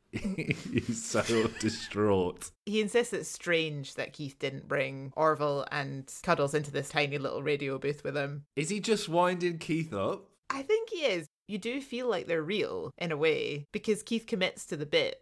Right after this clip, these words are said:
Speaker 2: so much. So Louis says, "But they are really here then." <laughs> His childhood is just being, like,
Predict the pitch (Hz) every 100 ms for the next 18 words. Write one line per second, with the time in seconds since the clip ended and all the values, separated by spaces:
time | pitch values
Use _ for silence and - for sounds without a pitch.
0 | - - 160 120 120 - - - - _
1 | - 202 208 202 214 185 185 - 254 254
2 | 254 254 233 202 220 185 165 190 151 139
3 | 131 135 139 180 - - 240 233 - -
4 | 226 277 269 185 156 185 151 180 180 160
5 | 151 123 -